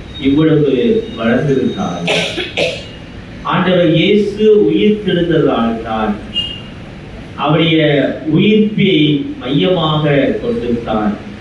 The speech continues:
இந்த கத்தோலிக்க திருச்சபையானது, இந்த கிறிஸ்தவ திருச்சபையானது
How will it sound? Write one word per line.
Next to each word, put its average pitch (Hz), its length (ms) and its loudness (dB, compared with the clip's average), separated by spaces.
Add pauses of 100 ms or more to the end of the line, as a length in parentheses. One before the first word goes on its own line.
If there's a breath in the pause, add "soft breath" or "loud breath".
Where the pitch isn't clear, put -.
(640)
இந்த 113 260 4
கத்தோலிக்க 113 960 2 (100)
திருச்சபையானது, 123 1080 0 (200)
இந்த 107 320 0 (480)
கிறிஸ்தவ 165 480 2
திருச்சபையானது 139 1400 2